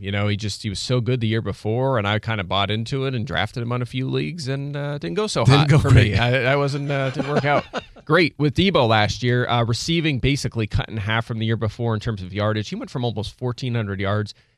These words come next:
Speaker 1: to six thirty-two and two touchdowns, from six receiving to two
Speaker 2: Wow.
Speaker 1: receiving touchdowns. Rushing, same kind of thing,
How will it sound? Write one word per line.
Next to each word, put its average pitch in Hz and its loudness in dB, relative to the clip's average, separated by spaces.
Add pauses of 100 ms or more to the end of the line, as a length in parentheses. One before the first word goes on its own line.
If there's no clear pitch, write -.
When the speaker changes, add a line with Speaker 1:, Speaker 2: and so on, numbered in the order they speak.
Speaker 1:
to - -2
six - -10
thirty-two 120 -4 (480)
and 92 -8
two 113 -4
touchdowns, 90 -6
from 98 -16
six - -10
receiving 113 -4
to 98 -2
two 113 -2
Speaker 2:
Wow. 104 -2
Speaker 1:
receiving 104 -4
touchdowns. 101 -6 (280)
Rushing, 120 2 (140)
same 127 -2
kind 120 0
of 101 -2
thing, 113 -2